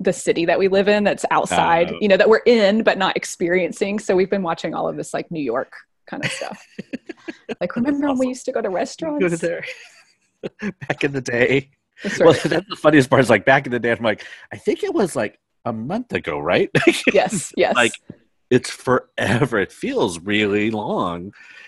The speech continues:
Speaker 2: Um, but yeah. Okay, cool. The, any other, uh, news, like, pop culture-y things that you're li-, you're doing, listening to, reading that are of interest?
Speaker 1: Not totally. You know, I think this is the one in me that's like, everything I do must have a purpose.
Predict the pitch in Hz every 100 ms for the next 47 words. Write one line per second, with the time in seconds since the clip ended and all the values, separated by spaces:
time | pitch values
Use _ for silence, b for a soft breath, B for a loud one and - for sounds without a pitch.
0 | B 92 90 85 82 80 80 _ - -
1 | - 76 - 123 113 - 127 95 135 151
2 | 190 190 196 185 170 160 160 151 131 _
3 | 135 147 156 190 160 - 135 123 - _
4 | _ - - - 160 143 160 151 160 147
5 | 139 147 147 143 143 151 147 127 147 143
6 | 127 147 143 143 139 143 139 139 139 143
7 | 143 143 143 139 123 - 127 123 131 123
8 | 127 139 139 131 _ _ _ _ _ _
9 | _ _ _ - - b b b - 262
10 | 269 208 190 185 190 175 202 233 240 240
11 | 196 180 170 175 185 196 196 - - 151
12 | - 170 170 180 170 160 160 165 156 -
13 | - 151 - 143 151 180 - -